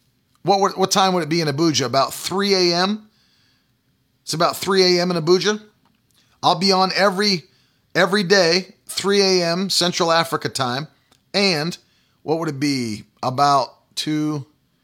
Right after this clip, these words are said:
four thirty P M Central Africa time. So it's not me trying to put down believers.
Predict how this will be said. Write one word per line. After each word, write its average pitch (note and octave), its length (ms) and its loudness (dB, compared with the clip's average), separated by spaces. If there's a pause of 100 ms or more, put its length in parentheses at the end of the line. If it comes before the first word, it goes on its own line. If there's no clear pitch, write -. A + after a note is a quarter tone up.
(500)
four G3+ 480 2
thirty G3 480 2
P F3 300 -4
M C#3+ 340 -4 (420)
Central C#3 400 -2
Africa A2+ 360 -6
time. F#2+ 280 -12 (1500)
So G#3 120 4
it's G#3+ 140 2
not C4+ 180 2
me B3+ 140 0
trying G#3+ 340 4
to F#3 80 2
put A3 320 2
down G3+ 320 4
believers. E3 480 0